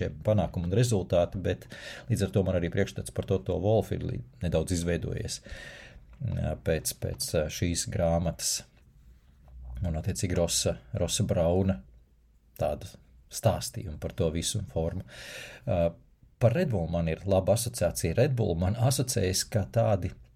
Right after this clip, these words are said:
panki, kas ir kļuvuši par biznesmeņiem, bet viņiem tā panka, panka dvēsele joprojām ir iekšā. Un kāpēc es tā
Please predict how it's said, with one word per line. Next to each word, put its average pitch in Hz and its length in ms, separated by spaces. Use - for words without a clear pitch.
panki, 127 540
kas - 240
ir 117 80
kļuvuši 123 540
par 113 180
biznesmeņiem, 85 800
bet 85 180
viņiem 101 240
tā - 160
panka, 117 480
panka 113 320
dvēsele 98 640
joprojām 98 340
ir 127 140
iekšā. 87 240
Un 110 80
kāpēc 117 380
es - 100
tā 135 80